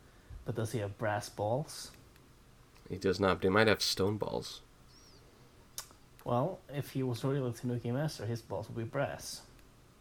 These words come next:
Speaker 2: It's just the statues. The real Tanukis just have massive balls.
Speaker 1: Oh.
Speaker 2: That
Speaker 1: Well,
Speaker 2: they
Speaker 1: does he have
Speaker 2: use
Speaker 1: massive
Speaker 2: for,
Speaker 1: balls?
Speaker 2: for,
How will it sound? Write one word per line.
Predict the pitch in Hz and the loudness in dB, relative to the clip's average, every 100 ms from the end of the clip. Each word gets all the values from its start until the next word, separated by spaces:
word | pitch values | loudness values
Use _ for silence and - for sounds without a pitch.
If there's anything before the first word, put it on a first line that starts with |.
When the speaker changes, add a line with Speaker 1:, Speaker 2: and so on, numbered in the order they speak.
| - - - - - - - - - - - - - - - - - - | -20 -20 -20 -20 -20 -20 -20 -20 -20 -20 -20 -20 -20 -20 -20 -20 -20 -20
Speaker 2:
It's | - | -12
just | - - | -6 -6
the | - | -4
statues. | - 95 98 - 62 98 - - - - - - - - | 0 2 2 0 -4 -4 -6 -14 -20 -20 -20 -20 -20 -8
The | |
real | 101 107 | 2 4
Tanukis | - 98 95 - - | 4 2 2 -2 -4
just | 92 | -2
have | 98 | 0
massive | 90 92 90 87 - | 2 0 0 -6 -8
balls. | - 107 - - - - - - - - - - - - | -8 -8 -10 -16 -20 -20 -20 -20 -20 -20 -20 -20 -20 -8
Speaker 1:
Oh. | 123 107 - - - - - - - - - | -2 -2 -2 -10 -20 -20 -20 -20 -20 -18 -8
Speaker 2:
That | - | -2
Speaker 1:
Well, | - 95 | 4 6
Speaker 2:
they | |
Speaker 1:
does | 92 - | 6 4
he | |
have | 117 | 6
Speaker 2:
use | 101 95 | 8 8
Speaker 1:
massive | 117 | 6
Speaker 2:
for, | 101 92 | 8 8
Speaker 1:
balls? | - - | 6 2
Speaker 2:
for, | - 98 95 | 8 8 8